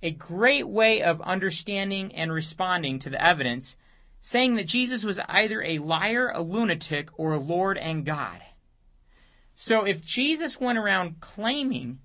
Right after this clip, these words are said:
to be equal with God, claiming to be God in human flesh, claiming to be able to forgive sin and offer eternal life,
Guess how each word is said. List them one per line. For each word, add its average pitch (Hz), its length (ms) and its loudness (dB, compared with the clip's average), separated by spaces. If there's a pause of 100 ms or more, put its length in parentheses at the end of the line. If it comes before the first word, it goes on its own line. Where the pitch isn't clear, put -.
(160)
to 170 120 -2
be 160 300 -2
equal 160 440 -2
with 127 200 -2
God, 113 420 -4 (360)
claiming 254 640 0
to - 100 -10
be 135 160 -4
God 120 340 0
in 117 100 -4
human 113 280 -8
flesh, 117 520 -10 (380)
claiming 269 640 -2
to - 80 -10
be 165 160 -2
able 160 220 -2
to - 160 -14 (100)
forgive 139 500 -6
sin 131 540 -8 (160)
and 127 160 -8 (180)
offer 143 320 -2
eternal 139 380 -8
life, 139 400 -2